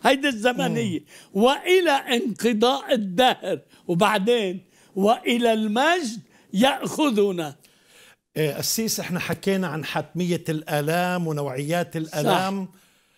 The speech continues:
Speaker 2: في هاي المرحلة الأخيرة، إذا ممكن نتكلم عن بركات،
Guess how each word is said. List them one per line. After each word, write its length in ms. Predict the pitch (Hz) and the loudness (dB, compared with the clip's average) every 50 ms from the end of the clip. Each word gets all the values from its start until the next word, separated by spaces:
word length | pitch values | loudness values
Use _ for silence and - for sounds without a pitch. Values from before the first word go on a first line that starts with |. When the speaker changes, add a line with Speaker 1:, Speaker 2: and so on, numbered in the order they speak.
| _ _ _ _ _ _ | _ _ _ _ _ _
Speaker 2:
في 180 | - - - 180 | -14 -6 -4 -2
هاي 280 | 160 208 247 254 220 | 0 0 0 2 0
المرحلة 800 | 202 185 180 170 165 160 160 160 180 190 - - - 175 165 156 | 0 0 -2 -4 -4 -4 -4 -2 -2 -2 -2 -2 -4 -4 -4 -4
الأخيرة، 500 | 156 - 131 - - - 190 190 185 180 | -4 -6 -8 -8 -4 -2 -2 0 0 -2
إذا 260 | 185 160 151 123 165 | -4 -6 -4 -4 -2
ممكن 380 | 170 202 208 - - - 180 175 | -2 -2 -4 -4 -4 -4 -4 -4
نتكلم 520 | 170 160 - - 202 196 190 190 180 175 | -4 -6 -2 -2 -2 0 0 -2 -2 -2
عن 260 | 147 156 185 180 147 | -2 -2 -2 -2 0
بركات، 640 | 127 185 180 185 170 - - 214 208 139 - - - | 0 0 0 0 -2 0 -2 -2 -2 -2 -4 -10 -20